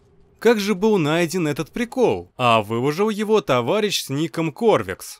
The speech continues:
И, как видите, на его видосе просмотров нет, от слова совсем. Этот ролик нашел Андрей Урядников, ведущий канал, посвященный играм серии "Метро".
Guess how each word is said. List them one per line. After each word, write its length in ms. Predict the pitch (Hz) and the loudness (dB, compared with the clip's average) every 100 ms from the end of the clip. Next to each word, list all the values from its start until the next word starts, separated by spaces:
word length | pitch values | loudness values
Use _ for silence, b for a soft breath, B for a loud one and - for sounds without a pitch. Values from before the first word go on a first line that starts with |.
| _ | _
И, 320 | 131 127 113 | 0 0 0
как 220 | - 113 | 0 -2
видите, 460 | 151 233 208 - 180 | -2 -4 -4 -4 -2
на 100 | 147 | 0
его 240 | 135 120 | -2 -2
видосе 480 | 113 135 233 - 175 | -4 -4 -4 -4 -6
просмотров 720 | - 123 - 165 190 196 - | -2 -2 -2 -4 -2 -4 -6
нет, 420 | 233 240 127 - - | -4 -2 -4 -8 -2
от 220 | 202 220 | -2 -2
слова 460 | - 139 156 156 | -4 0 0 0
совсем. 720 | 151 - 196 - - 95 82 - _ | -2 -2 -2 -4 -8 -10 -12 -20 _
Этот 340 | 135 127 131 | -4 -2 -2
ролик 400 | 220 262 240 - | 2 2 0 -2
нашел 440 | 165 147 - 190 | -4 -4 0 2
Андрей 340 | 170 131 175 175 | 2 0 0 0
Урядников, 800 | 170 180 196 131 104 - 92 _ b - | 0 2 0 0 -6 -8 -10 _ b -8
ведущий 440 | 127 131 123 143 | -4 -4 -4 -4
канал, 400 | 202 233 254 233 | -2 -2 0 -2
посвященный 800 | 139 - 127 - - 233 254 233 | -2 -4 -4 -4 0 0 2 -2
играм 400 | 170 190 185 190 | -4 -4 -4 -4
серии 360 | - 123 120 120 | -4 -2 -2 0
"Метро". 460 | 147 180 139 87 | -2 -4 -6 -6